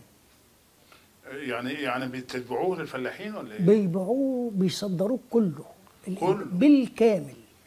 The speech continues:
Speaker 1: آه.
Speaker 2: العلف والملاس بيصدر بالكامل بتاع البنجر.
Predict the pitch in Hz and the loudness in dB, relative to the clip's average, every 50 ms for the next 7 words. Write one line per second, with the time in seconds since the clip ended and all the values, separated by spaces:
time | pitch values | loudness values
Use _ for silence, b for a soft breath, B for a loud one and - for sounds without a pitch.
0 | - _ _ _ _ _ _ _ _ _ - - 104 104 101 98 95 - - _ | -20 _ _ _ _ _ _ _ _ _ -18 -16 -14 -14 -14 -16 -18 -20 -20 _
1 | _ - 170 147 147 143 139 160 214 247 240 226 - - - - - _ _ _ | _ -12 -10 -8 -8 -8 -4 -2 -2 -2 -2 -4 -8 -16 -20 -20 -20 _ _ _
2 | - 175 180 165 139 139 - 139 - - - - - - - _ _ _ _ _ | -4 -2 -2 -2 -2 -6 -12 -14 -12 -12 -10 -10 -12 -14 -18 _ _ _ _ _
3 | _ - 165 160 175 180 175 156 - 233 254 233 190 175 165 156 160 156 202 220 | _ -12 -6 -4 -2 -2 -2 -2 -2 -4 -2 -4 -4 -6 -8 -8 -4 -2 -2 -2
4 | 185 - - - 233 262 269 247 240 240 226 208 180 180 - - 175 175 - 190 | -4 -6 -6 -6 -6 -4 -2 -2 -2 -2 -2 -4 -8 -12 -12 -8 -8 -6 -6 -6
5 | 156 160 147 143 135 139 - - | -8 -8 -12 -12 -14 -16 -18 -18